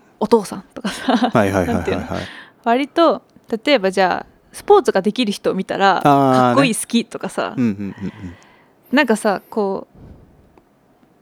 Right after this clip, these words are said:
Speaker 1: う、すごい思考回路がさ、少なかった気がするんだよ。
Speaker 2: はいはいはいはいはいはいはいはい。
Speaker 1: なんかすごい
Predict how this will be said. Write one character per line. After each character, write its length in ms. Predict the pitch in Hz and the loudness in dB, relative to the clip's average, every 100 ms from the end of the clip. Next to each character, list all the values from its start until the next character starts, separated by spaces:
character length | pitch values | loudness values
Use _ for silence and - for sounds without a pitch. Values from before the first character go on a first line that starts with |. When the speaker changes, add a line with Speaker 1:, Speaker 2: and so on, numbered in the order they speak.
| _ | _
Speaker 1:
う、 40 | - | -8
す 140 | 254 | 2
ご 100 | 311 | 4
い 200 | 233 - _ _ _ _ _ _ _ _ _ _ | 4 -2 _ _ _ _ _ _ _ _ _ _
思 80 | - - - | -16 -12 2
考 180 | 370 370 | 4 4
回 200 | 370 359 | 4 4
路 80 | 220 | 2
が 100 | 214 | -4
さ、 180 | - - | -8 -10
少 200 | - 320 | 0 2
な 80 | 392 | 2
か 80 | |
っ 80 | 254 | 0
た 60 | 214 | -4
気 140 | - | -2
が 80 | 202 | -2
す 100 | 185 | -2
る 100 | 160 | -2
ん 20 | |
だ 60 | 139 | 2
よ。 60 | 135 | 4
Speaker 2:
は 80 | |
い 60 | 113 | 2
は 180 | 107 101 | 2 0
い 40 | |
は 180 | 90 92 | 2 0
い 60 | 87 | 0
は 160 | 87 | -4
い 40 | 87 | -4
は 0 | |
い 0 | |
は 140 | - | -8
い 80 | - | -8
は 420 | - - - - | -12 -12 -12 -12
い 180 | - - | -12 -16
は 60 | |
い。 60 | 90 _ - _ _ - _ - | -16 _ -20 _ _ -20 _ 0
Speaker 1:
な 100 | 269 | 2
ん 20 | |
か 100 | 226 202 | 2 -2
す 160 | - 247 | 0 2
ご 160 | 359 | 4
い 240 | 269 123 | 2 -4